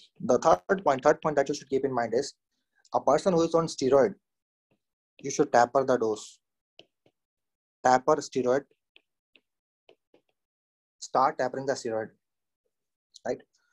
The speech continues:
Now understand, suppose, suppose, uh, like in trials, many trials, it is, it is seen that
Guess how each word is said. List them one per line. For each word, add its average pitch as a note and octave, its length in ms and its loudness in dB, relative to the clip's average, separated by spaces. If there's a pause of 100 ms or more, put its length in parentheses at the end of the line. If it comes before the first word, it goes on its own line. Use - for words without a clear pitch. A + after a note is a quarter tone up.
(260)
Now C#3+ 80 2
understand, F3 340 2
suppose, E3 380 2
suppose, D3+ 400 0
uh, B2+ 320 0
like C3+ 220 -4
in D3 120 -8
trials, B2 340 -2
many C#3 200 -4
trials, D3 200 -2
it D3 100 -2
is, - 280 -4
it D3+ 140 -8
is E3 140 -4
seen C#3 240 -2
that A#2 240 4